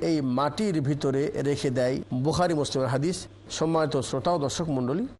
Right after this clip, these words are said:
আমরা এই হাদিস থেকে যে বিষয়টি জানতে পারলাম সেটা হলেই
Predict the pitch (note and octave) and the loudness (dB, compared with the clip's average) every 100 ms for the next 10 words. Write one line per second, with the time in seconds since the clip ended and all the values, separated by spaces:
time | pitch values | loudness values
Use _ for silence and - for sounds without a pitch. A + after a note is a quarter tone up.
0 | - - C3+ B2+ A#2 C3+ A#2+ C3 F#3+ - | -6 -2 0 2 2 0 0 0 -2 -2
1 | G#3 G#3+ G#3 A#3 - - - - B2 C#3 | -4 0 -2 -2 -8 -20 -20 -8 -4 0
2 | C3+ B2 B2+ F#3+ F#3 D#3 B2+ B2 B2 B2 | 0 0 -2 -2 -2 -2 -2 -2 -2 -2
3 | A#2 A2 D#3 D#3+ C#3 B2 D#3 | -2 -4 -4 -2 -2 0 -2